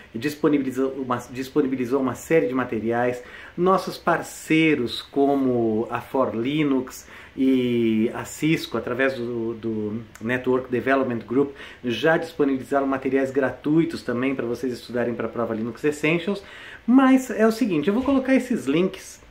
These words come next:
aí na descrição do vídeo pra vocês poderem acessar. Eu coloquei uma página na internet onde tem links pra várias outras coisas. Tem também, é, uma playlist no YouTube onde eu falo de algumas coisas da prova Linux Essentials.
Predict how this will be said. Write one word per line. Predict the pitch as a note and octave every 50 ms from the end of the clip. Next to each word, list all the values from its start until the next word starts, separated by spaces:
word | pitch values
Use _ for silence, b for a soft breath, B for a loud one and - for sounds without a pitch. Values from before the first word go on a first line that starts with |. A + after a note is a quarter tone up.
| - _ -
aí | B2 B2 A#2+ B2 B2+ B2+
na | B2 A#2+
descrição | A2 A#2 A2+ - - G#2+ G2+ - B2 A#2+ A#2+
do | G#2 G2
vídeo | F2+ A#2 D#3+ F3 - G2 G#2 F#2+ B B B B B B B
pra | - A2+
vocês | A#2+ B2 A#2 - B2 -
poderem | - - A#2+ A2+ A#2+ A#2 A#2 B2 B2+
acessar. | B2+ - C#3+ C#3 - - D#3+ D#3+
Eu | B2+
coloquei | - - C3+ C3 C3 - E3 E3+
uma | E3 C#3+ B2
página | - - C#3+ D3 D3 C#3 A#2+ A#2+
na | A#2+ A#2 B2
internet | B2+ B2 B2+ C#3+ A#2+ A#2 B2+ C#3+ D#3 D3+ -
onde | A#2 A2 A2
tem | A2 C3+ C3
links | B2 A#2+ A#2 C#3 D3 D3 D3 -
pra | - A#2 A#2+
várias | A2+ C3 B2+ B2 A#2
outras | B2+ B2 - C#3+ C#3 -
coisas. | - D3 D#3+ E3+ E3+ F3 E3 B B B B B B B B - -
Tem | G3+ G3 G3+ G#3 G3
também, | G3+ - E3 D3+ C#3+ C3+ C#3 D3+ D#3+ E3 E3 D3 B2+ - - -
é, | C3 B2+ B2+ B2+ B2 B2 A#2+ A#2+ A#2 A#2 A#2+ - -
uma | C#3 D3 D3+ D3
playlist | - E3+ E3+ E3+ D#3 C#3 D3 F3 F3+ - - - - - - - -
no | - A#2+ B2+ C3 C3 B2+ B2+ B2+
YouTube | B2+ C3+ B2+ C3 - C#3+ D#3+ E3 E3 D#3 D3+ B B B B B B
onde | B2+ C#3 C#3+ C#3 D3+
eu | C#3+
falo | - - - D#3 D#3 D#3 D3
de | B2+ C3+
algumas | C3+ C3 D3 D3 C3+ -
coisas | - C#3+ C#3 B2
da | C3+ B2+
prova | - C#3 B2+ B2 C3
Linux | B2+ C3 B2+ A#2 A2 A2+
Essentials. | A2 G#2+ - - D#3+ E3+ D#3+ - - G#2+ - -